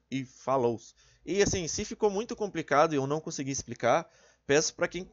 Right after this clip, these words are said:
alguém que entenda mais de, de Pokémon, deixe nos comentários aí, é, a questão de diferenciar o tipo do Pokémon e o tipo de ataque que o Pokémon lança, tá? Porque até eu mesmo, é, posso, assim, eu sei fazer, mas pra explicar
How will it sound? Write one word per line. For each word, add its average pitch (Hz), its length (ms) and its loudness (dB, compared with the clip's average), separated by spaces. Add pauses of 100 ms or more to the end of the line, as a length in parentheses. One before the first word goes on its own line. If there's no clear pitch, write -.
(100)
alguém 131 320 2
que 170 120 -14
entenda 156 320 -4
mais 135 520 2
de, 104 340 -4
de 95 120 -12
Pokémon, 123 480 -8
deixe 147 300 -2
nos 143 100 -10
comentários 127 680 0
aí, 117 240 -2 (440)
é, 110 420 2
a 110 60 2
questão 123 400 -4
de 131 80 -8
diferenciar 120 680 -2
o 117 60 0
tipo 170 320 -8
do 175 100 -6
Pokémon 147 460 -4 (380)
e 151 80 -4
o - 20 -2
tipo 156 260 -6
de 156 80 0
ataque 143 460 2
que - 80 -12
o 143 40 -12
Pokémon 151 440 -6
lança, 135 380 -6
tá? 87 260 -12
Porque - 160 -8
até 147 260 4
eu 147 140 8
mesmo, 143 380 -2 (360)
é, 123 200 0
posso, 135 500 -4 (220)
assim, 131 240 -6
eu 147 80 0
sei 170 240 -2
fazer, 156 340 2
mas 165 400 0
pra 165 260 2
explicar 165 600 2